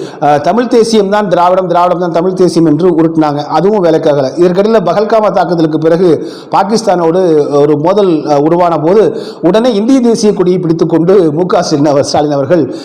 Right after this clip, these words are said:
ஒரு பேரணி நடத்தினார். அஹ், க-, கெடுவாய்ப்பாக அது போர் நின்றே விட்டது அந்த காலகட்டத்துல. எனவே இப்படிப்பட்ட சூழ்நிலையில வந்து பாத்தீங்கன்னா, கொள்கை என்ன என்பது, தாம் எதை வைத்து, எதை முன்னிறுத்தி வாக்குகளை பெறப்போகிறோம் என்பதில் தான் பதட்டம் இருக்குது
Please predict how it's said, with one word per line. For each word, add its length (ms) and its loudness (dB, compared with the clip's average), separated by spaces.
ஒரு 200 0
பேரணி 300 2
நடத்தினார். 500 0
அஹ், 460 2
க-, 220 2
கெடுவாய்ப்பாக 760 2
அது 260 2
போர் 360 0
நின்றே 320 0
விட்டது 360 -2
அந்த 260 0
காலகட்டத்துல. 600 0
எனவே 320 0
இப்படிப்பட்ட 460 -2
சூழ்நிலையில 380 0
வந்து 180 0
பாத்தீங்கன்னா, 400 0
கொள்கை 380 2
என்ன 300 0
என்பது, 520 2
தாம் 240 0
எதை 220 0
வைத்து, 300 0
எதை 120 0
முன்னிறுத்தி 400 -2
வாக்குகளை 420 2
பெறப்போகிறோம் 520 0
என்பதில் 340 0
தான் 200 2
பதட்டம் 320 0
இருக்குது 300 -2